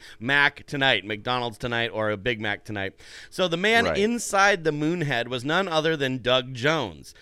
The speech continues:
Speaker 1: a legendary actor known for his ability to perform in extreme costumes and makeup.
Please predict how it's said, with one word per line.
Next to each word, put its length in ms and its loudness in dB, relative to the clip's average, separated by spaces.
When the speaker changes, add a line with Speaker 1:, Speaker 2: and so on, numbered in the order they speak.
Speaker 1:
a 80 -6
legendary 680 2
actor 420 2
known 260 0
for 140 -2
his 140 -4
ability 440 -2
to 100 -8
perform 600 -4
in 100 -6
extreme 560 -4
costumes 580 -4
and 300 -4
makeup. 380 -6